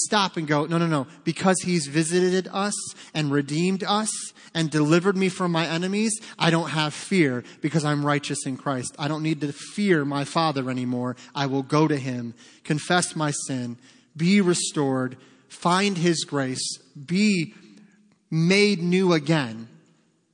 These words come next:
and then live my purpose for him. It is the Spirit of God that draws, but the Spirit of God is looking for willing vessels to use to draw people to Christ. And so my question to you is this,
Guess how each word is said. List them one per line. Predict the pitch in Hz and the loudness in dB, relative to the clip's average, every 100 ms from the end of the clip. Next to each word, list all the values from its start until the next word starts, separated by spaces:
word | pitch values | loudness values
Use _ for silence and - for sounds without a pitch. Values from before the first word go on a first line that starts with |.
| _ - | _ -14
and | 131 | -8
then | 127 | -2
live | 131 131 | -2 -2
my | 135 123 | -4 -8
purpose | - 123 127 - | -8 -12 -12 -14
for | - | -12
him. | 120 120 117 113 _ _ _ _ _ _ _ _ - _ _ _ _ - | -12 -14 -16 -20 _ _ _ _ _ _ _ _ -20 _ _ _ _ -6
It | 156 | -4
is | 139 | -2
the | 143 - | -4 -4
Spirit | 156 160 | 2 2
of | 160 | 2
God | 143 139 135 | 0 -2 -2
that | - | -10
draws, | 127 127 113 117 - - _ _ _ _ _ _ _ _ _ | -6 -6 -6 -8 -10 -12 _ _ _ _ _ _ _ _ _
but | 127 | -12
the | 131 | -10
Spirit | - 160 151 | -2 0 0
of | 127 | 0
God | 143 135 | 0 0
is | 123 | -4
looking | 139 143 135 | -6 -4 -8
for | - 127 | -6 -6
willing | 131 147 139 | -2 0 -2
vessels | 123 139 - - 110 - - - _ _ _ _ _ _ _ _ | -2 -4 -4 -10 -12 -10 -10 -12 _ _ _ _ _ _ _ _
to | - 127 | -16 -14
use | 120 165 127 110 - - _ - | -6 -4 -2 -6 -12 -14 _ -14
to | 131 | -10
draw | 131 123 | -6 -8
people | 127 123 | -8 -10
to | 127 | -12
Christ. | - 120 110 - | -12 -14 -12 -12
And | 135 | -10
so | - | -8
my | 139 139 | -6 -4
question | 180 180 165 | -2 -4 -4
to | 143 | -4
you | |
is | 139 | -2
this, | 165 | 0